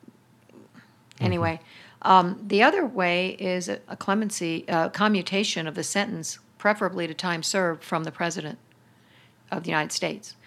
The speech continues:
Speaker 2: And so we're working very hard to get the president's attention on this through networking, through people who maybe can help, through putting together a clemency package to present when we can,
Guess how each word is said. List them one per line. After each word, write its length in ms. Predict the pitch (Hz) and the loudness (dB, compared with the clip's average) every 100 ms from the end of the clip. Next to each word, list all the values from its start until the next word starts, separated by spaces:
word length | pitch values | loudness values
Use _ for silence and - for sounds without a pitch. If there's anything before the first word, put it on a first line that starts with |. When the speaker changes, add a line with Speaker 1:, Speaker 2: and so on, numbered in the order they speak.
| - - - - | -20 -20 -20 -4
Speaker 2:
And 520 | 175 170 165 165 214 - | 0 0 0 -4 -10 -14
so 180 | - 190 | -4 -2
we're 120 | 175 | 0
working 300 | 170 175 196 | 0 -2 -2
very 200 | 175 170 | -2 -2
hard 400 | 156 170 170 170 - _ _ _ - | 0 2 2 0 -6 _ _ _ -6
to 80 | |
get 380 | 185 165 165 - - | 2 4 2 -2 -16
the 80 | 196 | -6
president's 440 | 180 160 156 156 | -2 -2 -4 -8
attention 480 | 151 165 165 - 190 | -8 -8 -6 -4 -4
on 200 | 190 190 | -4 -2
this 380 | 185 190 - - - - _ _ | -2 -4 -8 -14 -20 -20 _ _
through 220 | - 160 | -10 -6
networking, 760 | 156 170 202 180 180 180 175 170 | -4 -4 -2 -4 -2 -4 -2 -4
through 120 | 156 | -10
people 520 | - 180 - 170 165 | -10 -10 -6 -4 -4
who 260 | 143 185 160 | -6 -6 -6
maybe 300 | 170 156 160 | -4 -6 -6
can 160 | 170 | -8
help, 480 | 151 180 165 165 170 | -2 2 4 2 -2
through 380 | - 165 156 156 | -6 -4 -2 -4
putting 340 | - 175 165 | -4 -4 -4
together 480 | 160 165 160 160 160 | -6 -6 -4 -2 -2
a 60 | 151 | -2
clemency 500 | - 160 160 165 165 | -4 -6 -4 -6 -8
package 640 | - 160 165 170 160 - | -4 -2 -2 -4 -6 -6
to 80 | - | -10
present 440 | - 160 170 156 | -8 -6 -4 -4
when 120 | 202 | -4
we 100 | 156 160 | -6 -6
can, 460 | 165 160 156 156 | -6 -4 -4 -6